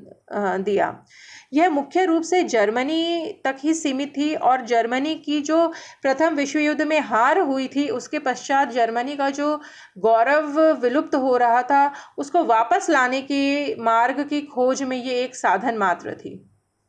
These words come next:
अब अगर हम देखें कि भू राजनीति जो है और राजनीतिक भूगोल, इन दोनों में, अ,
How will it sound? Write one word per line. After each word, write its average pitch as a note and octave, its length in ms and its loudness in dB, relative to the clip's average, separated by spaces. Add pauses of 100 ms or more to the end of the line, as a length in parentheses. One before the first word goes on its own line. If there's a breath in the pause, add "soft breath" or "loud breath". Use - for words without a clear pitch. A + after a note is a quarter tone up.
(760 loud breath)
अब C#4+ 140 2
अगर F4 220 4
हम F4+ 160 0
देखें D4 300 0
कि E4+ 120 2
भू A#3 200 -4
राजनीति C4+ 460 0
जो B3+ 160 -2
है C4+ 140 0
और C4+ 220 2
राजनीतिक G#3 540 -2
भूगोल, F3 420 -6
इन C#4 160 -4
दोनों B3+ 260 -4
में, C#4+ 320 -2
अ, - 60 -2